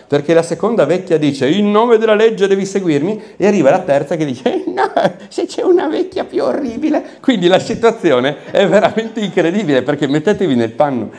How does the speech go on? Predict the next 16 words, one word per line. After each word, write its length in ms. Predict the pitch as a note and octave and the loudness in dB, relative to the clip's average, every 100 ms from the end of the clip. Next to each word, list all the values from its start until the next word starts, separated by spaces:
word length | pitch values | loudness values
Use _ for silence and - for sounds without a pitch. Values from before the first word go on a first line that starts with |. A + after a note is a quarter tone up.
| - | -4
nei 160 | C3+ C3+ | -2 0
panni 260 | F3+ B2+ | 0 0
del 160 | B2+ F3 | 0 -2
giovane, 600 | B2 A2 A2 B2+ - - | 2 2 2 0 -4 -2
è 100 | D3+ | 0
una 140 | D#3 | 2
situazione 440 | D#3+ E3 E3 G3 D#3 | -2 -4 -2 -2 0
davvero, 440 | A2+ G2+ C3 C#3 C3+ - - | 0 2 2 2 -2 -12 -10
davvero 340 | G#2+ B2+ B2+ B2 | -2 0 0 -2
incredibile. 800 | A#2+ B2+ A2 F#2+ G2 G2 - - _ | -4 -4 -4 -2 0 0 -2 -16 _
Però 180 | D3 E3+ | 0 0
si 240 | E3 B2 | -2 -4
ride, 380 | A2+ D3+ A2+ F2+ | 0 0 0 -4
no, 180 | F2 G#2+ | -4 -6
con 220 | - F2+ | -6 -8
Aristofane. 1000 | F2+ F2+ - F2+ F2+ - F2 F#2 - | -8 -8 -8 -6 -6 -6 -8 -8 -12